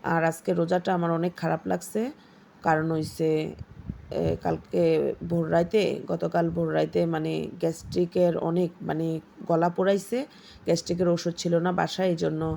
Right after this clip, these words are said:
এ, শুধু একটু পানি খাইছি, নিয়ত করে একটু পানি খাইছি। পানি খেয়ে সারাদিন রোজা ছিলাম। এই পানি খেয়ে আর ঢাকা যেই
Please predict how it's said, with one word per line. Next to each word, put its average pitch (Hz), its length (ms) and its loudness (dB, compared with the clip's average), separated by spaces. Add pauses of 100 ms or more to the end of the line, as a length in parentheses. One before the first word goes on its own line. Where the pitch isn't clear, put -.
(520)
এ, 156 360 2
শুধু 170 280 -2
একটু 170 200 -2
পানি 160 500 0
খাইছি, 160 380 -4
নিয়ত 160 340 -2
করে 175 220 0
একটু 175 200 -2
পানি 165 400 0
খাইছি। 175 280 -2
পানি 156 260 -4
খেয়ে 160 260 -2
সারাদিন 156 420 -4
রোজা 160 240 -2
ছিলাম। 160 240 -2
এই 170 180 0
পানি 170 260 2
খেয়ে 180 240 0
আর 170 120 2
ঢাকা 165 360 0
যেই 170 440 2